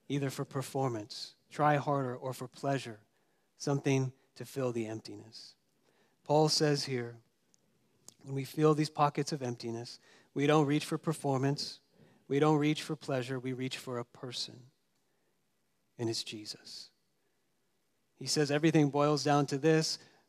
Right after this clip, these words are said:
verse one twenty-eight, "I proclaim him." I'm not proclaiming to you something you need to do. I'm not proclaiming to you three steps to get filled. I am proclaiming to you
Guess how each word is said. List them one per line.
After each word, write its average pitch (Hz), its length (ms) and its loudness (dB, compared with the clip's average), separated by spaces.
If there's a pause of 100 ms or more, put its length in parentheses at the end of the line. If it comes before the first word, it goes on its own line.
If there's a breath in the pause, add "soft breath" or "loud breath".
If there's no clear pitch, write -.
verse 127 220 -8
one 156 200 4
twenty-eight, 151 520 4
"I 143 140 0
proclaim 135 920 0 (380)
him." 107 440 -2 (800)
I'm 175 120 4
not 220 180 8
proclaiming 214 640 12
to 190 100 4
you 190 140 8
something 185 360 8
you 180 120 12
need 180 180 10
to 180 100 0
do. 156 440 2 (200 soft breath)
I'm 175 140 6
not 214 160 10
proclaiming 233 680 12
to 208 120 2
you 196 220 6
three 208 240 6
steps 220 500 8 (300 soft breath)
to 185 100 10
get 180 200 10
filled. 220 360 12
I 185 180 8
am 233 180 10
proclaiming 226 760 10
to 220 140 2
you 208 420 10